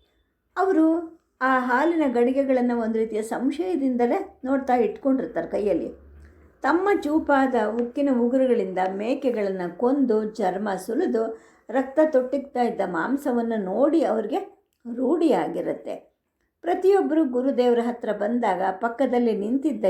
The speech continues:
ಜೈಮಿನಿ ಒಂದು ಚಿಕ್ಕ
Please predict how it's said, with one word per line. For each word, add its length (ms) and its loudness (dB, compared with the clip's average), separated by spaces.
ಜೈಮಿನಿ 720 0
ಒಂದು 600 0
ಚಿಕ್ಕ 280 0